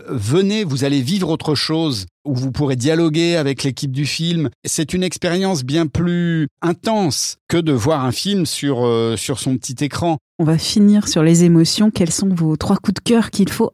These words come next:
Speaker 2: absolument voir ?
Speaker 1: Un coup de cœur d'une réalisatrice, Chloé Zhao, qui a eu l'Oscar l'année dernière et dont la quinzaine a présenté les deux premiers films, Les chansons que mon père m'a apprises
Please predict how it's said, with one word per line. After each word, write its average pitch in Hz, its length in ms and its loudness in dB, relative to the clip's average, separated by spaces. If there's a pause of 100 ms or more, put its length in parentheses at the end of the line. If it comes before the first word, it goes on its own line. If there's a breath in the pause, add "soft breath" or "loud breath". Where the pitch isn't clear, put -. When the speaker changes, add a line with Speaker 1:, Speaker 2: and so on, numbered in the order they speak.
(140)
Speaker 2:
absolument 254 640 4
voir ? 247 540 4 (480)
Speaker 1:
Un 165 100 0
coup 170 160 -2
de 135 80 -8
cœur 202 600 0 (100)
d'une 131 240 0
réalisatrice, 131 880 -2 (100)
Chloé 139 300 2
Zhao, 120 500 2 (300)
qui 120 260 -2
a 117 60 2
eu 117 120 0
l'Oscar 113 380 -2
l'année 117 160 0
dernière 127 500 0 (140)
et 127 140 -2
dont 147 180 2
la 139 100 2
quinzaine 127 460 0
a 117 80 -2
présenté 120 560 -2
les 107 140 -2
deux 135 280 -2
premiers 117 360 0
films, 113 460 -2 (180)
Les 123 140 0
chansons 147 360 0
que 135 100 -2
mon 113 160 0
père 131 220 -2
m'a 120 160 0
apprises 131 540 -2